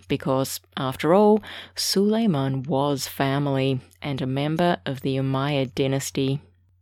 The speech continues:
So, with Suleiman safely dispatched,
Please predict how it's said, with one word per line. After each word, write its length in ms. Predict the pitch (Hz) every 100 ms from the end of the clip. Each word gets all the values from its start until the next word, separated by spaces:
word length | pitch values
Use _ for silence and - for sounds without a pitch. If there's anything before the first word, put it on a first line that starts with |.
| _ _ _ _ _ - - - - - -
So, 380 | - - 220 269 - -
with 160 | 160
Suleiman 580 | - 147 147 143 143 143
safely 480 | 139 143 143 - 147
dispatched, 800 | 151 - - 233 247 - -